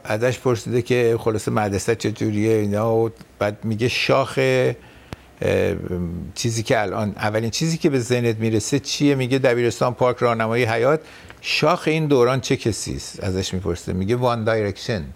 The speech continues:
میگه: «شاخ خودت کیه؟» میگه: «شاخ ندارم.»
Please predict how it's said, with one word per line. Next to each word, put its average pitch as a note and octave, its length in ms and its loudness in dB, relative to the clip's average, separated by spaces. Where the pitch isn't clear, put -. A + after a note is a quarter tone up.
میگه: A2 200 2
«شاخ C#3+ 280 2
خودت C#3 600 0
کیه؟» E2+ 280 0
میگه: G#2+ 220 0
«شاخ C3 280 0
ندارم.» G2+ 480 -2